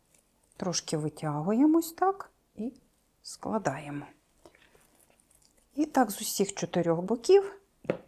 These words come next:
трішечки розтягуємо, складаємо. Знов розтягуємо, складаємо. І тепер треба знов дати постояти хвилин п'ятнадцять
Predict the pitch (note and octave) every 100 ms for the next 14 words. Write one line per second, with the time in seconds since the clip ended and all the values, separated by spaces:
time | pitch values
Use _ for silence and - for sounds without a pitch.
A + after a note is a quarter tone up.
0 | _ - F3 - - - A3 B3+ C4+ -
1 | G4 C4 F#3+ E3+ D#3+ _ _ _ _ _
2 | _ - - - A3+ A#3 B2+ - - _
3 | - _ _ _ - - _ _ _ _
4 | - E3 D3+ C#3+ - - - D4 F#4+ F#4
5 | E4+ E4+ E4+ - _ _ _ _ _ _
6 | _ _ - - - - A3 A#3+ C#3 C3
7 | C#3 C3+ - _ _ - _ _ _ _
8 | _ _ _ - - _ _ D4+ D4 C#4+
9 | F4 E4+ B3+ B3 G#3 F#3+ F#3+ F3+ F3+ F3
10 | - - - G3 F3 D#3+ E3+ D#3 - _
11 | _ _ - - F3+ D#3+ D3+ - F3+ C4+
12 | F#4 G4 F4+ -